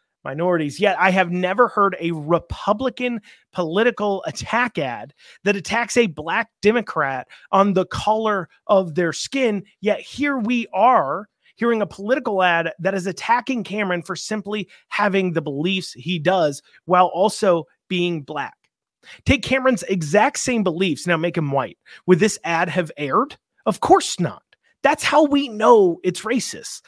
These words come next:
Let me give you a simple guide to know if a political attack ad is racist.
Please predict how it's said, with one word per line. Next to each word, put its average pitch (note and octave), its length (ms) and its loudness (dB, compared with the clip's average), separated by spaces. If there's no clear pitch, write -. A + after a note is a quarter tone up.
Let C#4+ 100 2
me C#4+ 60 0
give C4 180 0
you C4 120 0
a D#3+ 40 -2
simple A3 360 0
guide F3 320 -2
to F#3 80 -4
know F3 440 0
if D#3 100 -12
a E3 80 -10
political F#3+ 460 -8
attack D#3 340 -8
ad C#3 280 -4
is E3 160 -2
racist. A#3 540 -4